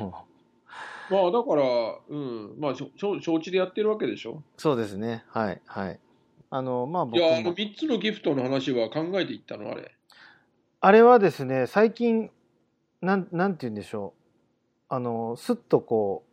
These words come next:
Speaker 1: う、そこにまとまったっていう感じです。
Speaker 2: あ、話してるうちに。
Speaker 1: はい、そうです、そうです。
Speaker 2: あ、三つのギフトをちょっと。
Speaker 1: はい。
Speaker 2: いの-、命をもらったというギフトですよね。
Speaker 1: そうですね。あの、僕、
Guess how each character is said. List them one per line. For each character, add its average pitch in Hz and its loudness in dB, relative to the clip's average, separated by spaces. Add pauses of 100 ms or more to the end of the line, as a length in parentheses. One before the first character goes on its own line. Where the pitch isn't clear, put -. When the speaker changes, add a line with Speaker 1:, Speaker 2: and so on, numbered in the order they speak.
(140)
Speaker 1:
う、 - -20
そ 160 -2
こ 190 4
に 190 2
ま 127 -2
と 185 2
ま 190 2
っ 185 -2
た 214 4
っ 170 2
て 143 -2
い - 0
う - -4
感 113 -6
じ 101 -6
で 98 -6
す。 98 -14 (1000)
Speaker 2:
あ、 123 0
話 175 0
し - -14
て 156 0
る 131 -2
う - -10
ち 127 -12
に。 120 -12
Speaker 1:
は 151 10
い、 120 2
そ 151 0
う - 4
で 117 -4
す、 104 -6
そ 123 0
う 107 -2
で 98 -4
す。 92 -12
Speaker 2:
あ、 82 -10 (580)
三 185 0
つ - -10
の 214 0
ギ 180 0
フ - -2
ト 139 2
を - 2
ち 139 0
ょ 131 -2
っ - -16
と。 104 -2 (360)
Speaker 1:
は 135 4
い。 - -4 (1700)
Speaker 2:
い 160 0
の-、 180 0 (180)
命 170 0
を 110 2 (520)
も 131 0
ら 139 4
っ 135 -8
た 170 -2
と 160 0
い 131 4
う 101 -4
ギ 113 -6
フ 110 -10
ト 110 -6
で 98 -6
す - -8
よ 131 -4
ね。 156 -2
Speaker 1:
そ 196 6
う 165 6
で 135 4
す 120 -6
ね。 143 2
あ 139 2
の、 139 2
僕、 202 8